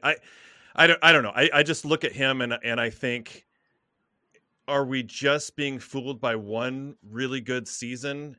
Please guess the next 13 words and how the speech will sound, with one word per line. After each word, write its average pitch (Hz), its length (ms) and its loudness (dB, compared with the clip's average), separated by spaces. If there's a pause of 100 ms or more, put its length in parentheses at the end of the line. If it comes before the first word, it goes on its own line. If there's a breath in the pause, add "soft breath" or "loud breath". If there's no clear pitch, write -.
and 113 140 -8
taking 123 300 -6
him 120 240 -8
over 117 240 -2
some 110 220 -8
players 117 520 -4
like, 120 240 -4
like 131 240 0
E 113 120 -10
T 107 200 -12
N, 95 240 -10
who 113 320 -4 (1000 soft breath)
have 139 400 2